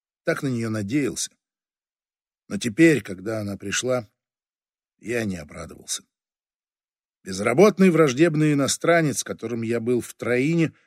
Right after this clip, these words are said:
был гораздо больше причастен к этой войне, чем официально аккредитованный фотограф журнала Life. Блудный сын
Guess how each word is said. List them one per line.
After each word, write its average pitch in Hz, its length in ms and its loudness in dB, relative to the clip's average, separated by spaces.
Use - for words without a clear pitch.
был 117 160 -2
гораздо 151 500 8
больше 139 500 4
причастен 107 640 -4
к - 100 -10
этой 107 240 -6
войне, 107 500 -4
чем 131 200 -4
официально 131 720 -2
аккредитованный 104 1080 -6
фотограф 87 680 -12
журнала 76 760 -14
Life. 78 720 -12
Блудный 247 580 8
сын 208 460 6